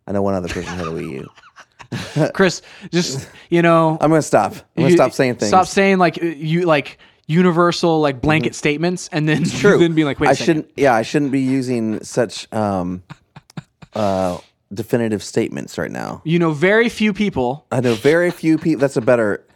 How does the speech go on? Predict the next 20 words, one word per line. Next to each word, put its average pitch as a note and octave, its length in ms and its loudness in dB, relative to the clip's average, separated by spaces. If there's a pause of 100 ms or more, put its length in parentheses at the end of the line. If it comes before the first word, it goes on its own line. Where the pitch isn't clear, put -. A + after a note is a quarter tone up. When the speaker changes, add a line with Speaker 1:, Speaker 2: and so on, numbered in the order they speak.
(280)
Speaker 1:
I D#3+ 140 2
know G3 160 2
very E3+ 240 2
few D3+ 160 -8
people C3 240 0
who B2+ 180 -2
even C3 260 0
had C#3+ 280 2
a A2+ 140 -2
Wii A2 200 0
U F2+ 320 -2 (1800)
and C#3+ 160 4
even C#3+ 340 2
fewer C#3+ 480 2
that C3 240 2
had C3 420 2 (140)
Smash G#2+ 260 -4
Brothers. A1+ 380 -6
Speaker 2:
That's C#3+ 160 -6
right. C3 220 0